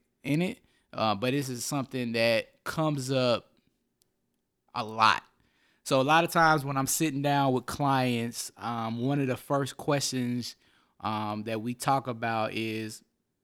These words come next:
whether to pay off debt or invest the money. So that always comes up. So that's like, "Man, I got all this debt." And usually what most people's debt they're talking about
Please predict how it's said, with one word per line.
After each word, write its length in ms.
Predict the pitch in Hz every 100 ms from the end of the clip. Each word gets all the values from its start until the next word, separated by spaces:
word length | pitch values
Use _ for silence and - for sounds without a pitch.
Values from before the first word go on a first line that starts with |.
| _ _ _ _ - 127
whether 320 | 135 147 143
to 100 | 131
pay 300 | - 143 151
off 280 | 143 135 123
debt 300 | 117 110 - _ _ _ _ _ _ _
or 220 | 117 113 107
invest 400 | 110 117 113 110
the 60 |
money. 320 | 117 92 - _ _ _ _ _ _ _ _ _ _ _ _ _ _ _ _ _ _ _ _ _ -
So 580 | - 143 127 123 117 - - _ _ _ _ _ _ _ _ _ _ _ -
that 220 | 151 147 -
always 460 | 139 165 147 135 -
comes 280 | 147 127
up. 160 | 127 117
So 80 | 127
that's 200 | 131 131
like, 280 | 135 127 -
"Man, 160 | 135
I 60 | 147
got 180 | 151 151
all 160 | 156 151
this 180 | 151
debt." 400 | 123 147 147 139 - _ _ _
And 160 | 147 151
usually 420 | 269 269 202 175
what 200 | 156 147
most 280 | 143 156 -
people's 300 | 160 139 117
debt 340 | 123 135 -
they're 120 | 127 123
talking 320 | 135 131 131
about 400 | 127 123 120